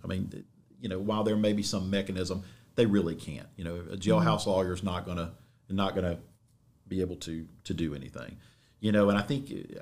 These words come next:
Speaker 1: I can't remember if it was Madison that said, you know, "The law serves no one when it becomes so voluminous that the average man can't use it." It's a paraphrase, but that's kind of where we're at.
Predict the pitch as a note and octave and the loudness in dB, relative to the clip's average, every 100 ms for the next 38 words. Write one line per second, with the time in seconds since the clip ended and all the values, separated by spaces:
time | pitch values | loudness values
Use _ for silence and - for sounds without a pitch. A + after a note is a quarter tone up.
0 | - - - - - G2+ D#2+ F2+ F2 F#2+ | -18 -20 -20 -12 -2 -2 -2 -8 -8 -10
1 | - - E2 E2 E2+ - E2 - - F2+ | -10 -8 -6 -6 -8 -8 -8 -8 -8 -8
2 | F2 F2 E2+ E2+ F2 E2+ F#2 E2+ E2+ F2+ | -6 -8 -4 -4 -4 -4 -4 -4 -4 -2
3 | E2 E2 E2 F2 D#2+ E2 - F2 - F#2 | -2 -4 -8 -10 -10 -10 -8 -6 -4 -4
4 | E2 D#2+ E2 D#2+ D2+ - F2+ E2+ D#2+ D#2+ | -4 -6 -6 -8 -10 -10 -8 -8 -10 -12
5 | D#2 D2+ D#2 D#2+ G1+ F2+ F2+ - - - | -12 -12 -12 -14 -14 -12 -12 -12 -14 -20
6 | - - - C#3+ - F#3+ F#3 - E2 C#2 | -20 -20 -6 -6 2 4 4 4 0 -2
7 | - - - G#2 C3+ - - - C#4 B2+ | -6 -12 -10 -2 -2 -2 -4 -2 2 2
8 | A2 F#2 E2 - F#2 C#2+ - | 2 2 0 -4 -6 -6 -8